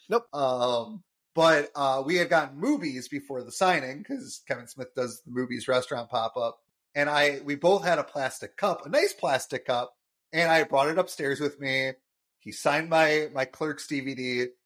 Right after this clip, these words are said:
Speaker 2: I grabbed the cup and he's like, "Oh, let me sign for that and sign that for you too." And he signed the
Speaker 1: <laughs>
Speaker 2: cup. So I'm pretty sure he was annoyed with that handler.
Speaker 1: Yeah.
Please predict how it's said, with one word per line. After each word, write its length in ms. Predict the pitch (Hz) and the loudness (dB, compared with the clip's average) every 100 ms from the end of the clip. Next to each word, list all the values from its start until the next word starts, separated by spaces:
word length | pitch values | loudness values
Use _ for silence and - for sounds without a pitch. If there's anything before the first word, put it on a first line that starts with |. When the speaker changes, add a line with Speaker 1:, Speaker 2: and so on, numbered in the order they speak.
| _ | _
Speaker 2:
I 60 | 131 | -14
grabbed 520 | 107 135 156 190 180 | -6 0 4 2 0
the 80 | 170 | -6
cup 360 | - 208 185 180 | -4 -2 -2 -2
and 80 | |
he's 140 | 165 170 | -4 -2
like, 160 | 170 - | -2 0
"Oh, 140 | 294 | 2
let 100 | 269 | 2
me 80 | 339 | 0
sign 260 | 330 370 214 | -4 -4 -4
for 100 | 214 | 0
that 180 | 196 175 | 0 0
and 100 | 190 | -2
sign 220 | 196 190 | -2 2
that 200 | 175 - | 0 0
for 80 | 175 | -6
you 120 | 160 | 2
too." 140 | 180 151 | 2 2
And 60 | |
he 40 | 131 | -2
signed 300 | - 196 180 | 2 2 4
the 140 | 277 | 0
Speaker 1:
<laughs> 40 | - | 0
Speaker 2:
cup. 220 | 262 226 - _ _ - | -2 -2 -8 _ _ 2
So 280 | 220 214 214 | 4 4 4
I'm 160 | 277 | -2
pretty 260 | - 294 320 | 0 0 0
sure 220 | - 226 | 0 -2
he 120 | 190 | 0
was 140 | 214 175 | 0 -2
annoyed 440 | 147 143 156 151 | -2 4 4 6
with 160 | 139 131 | 2 -2
that 200 | 117 117 | -4 -4
handler. 600 | 120 117 110 90 120 127 _ 180 | -6 -6 -10 -14 -12 -14 _ 0
Speaker 1:
Yeah. 480 | 165 160 151 147 | 4 4 4 0